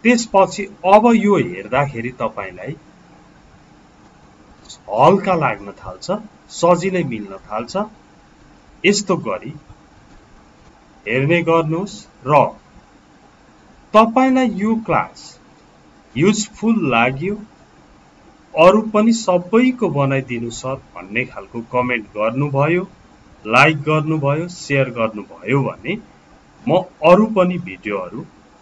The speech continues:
बनाउने छु। Thanks for watching this video. If you haven't subscribed this channel, यो च्यानल सब्स्क्राइब गर्नुभएको छैन भने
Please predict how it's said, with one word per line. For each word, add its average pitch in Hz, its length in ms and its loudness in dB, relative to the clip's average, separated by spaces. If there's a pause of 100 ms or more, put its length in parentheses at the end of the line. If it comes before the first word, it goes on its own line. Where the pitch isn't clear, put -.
बनाउने 117 480 0
छु। 214 260 -10 (1000)
Thanks 202 440 4 (100)
for 170 300 2 (340)
watching 170 540 4
this 104 220 -10
video. 120 480 -8 (880)
If 226 220 -2
you 226 120 4
haven't 139 760 2 (180)
subscribed 190 880 -2
this 135 140 -6 (120)
channel, 101 360 -6 (1200)
यो 226 100 4 (160)
च्यानल 170 260 0
सब्स्क्राइब 151 640 -6
गर्नुभएको 92 560 -16
छैन - 320 -20
भने 139 240 -6